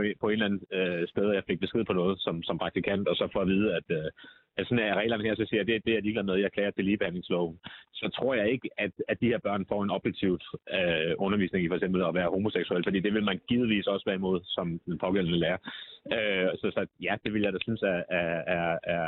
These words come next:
er bekymrende. Jeg synes også, noget forkert noget at lære børnene, både det der med at, at nægte at følge nogle regler, men også, at,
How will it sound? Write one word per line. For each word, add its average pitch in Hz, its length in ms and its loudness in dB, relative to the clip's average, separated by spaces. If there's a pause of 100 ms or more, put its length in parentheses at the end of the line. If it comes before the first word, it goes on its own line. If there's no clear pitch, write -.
(140)
er 82 260 -2 (160)
bekymrende. 110 400 0
Jeg 87 60 0
synes 110 100 0
også, 113 120 -2
noget 110 160 0
forkert 127 280 -2
noget 107 140 2
at 104 60 2
lære 101 200 0
børnene, 98 320 0
både 98 160 0
det 104 80 -2
der 98 80 0
med 95 180 0 (120)
at, 80 160 -2 (340)
at 98 80 -4
nægte 110 340 0
at 95 140 -2
følge 110 160 2
nogle 95 180 0
regler, 131 280 0
men 104 160 0
også, 104 240 0
at, 82 80 -2